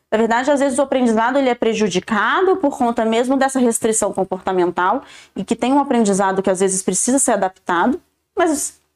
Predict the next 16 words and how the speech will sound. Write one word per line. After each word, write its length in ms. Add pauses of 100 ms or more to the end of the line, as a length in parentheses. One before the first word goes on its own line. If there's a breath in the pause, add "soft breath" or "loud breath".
(200)
o 60
nível 320
cognitivo 560
é 40
completamente 520
normal. 600 (600)
E 380
sem 360
necessidade 680
de 100
ser 120
um 80
nível 260
superior 560
à 160
média. 480